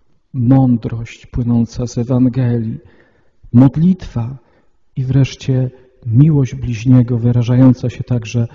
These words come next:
w przebaczeniu. Panie Jezu, daj nam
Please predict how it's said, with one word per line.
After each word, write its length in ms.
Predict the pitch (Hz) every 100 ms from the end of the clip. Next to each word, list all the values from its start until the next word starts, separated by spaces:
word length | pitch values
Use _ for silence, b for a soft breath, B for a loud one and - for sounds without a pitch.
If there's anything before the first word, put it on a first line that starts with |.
| b b b
w 160 | - _
przebaczeniu. 920 | - - 113 110 - 113 110 107 110 - _ _ _ _ _ _ _ _ _ _ _ _ _ -
Panie 220 | 143 147
Jezu, 240 | 147 135
daj 220 | 143 175
nam 300 | 170 143 139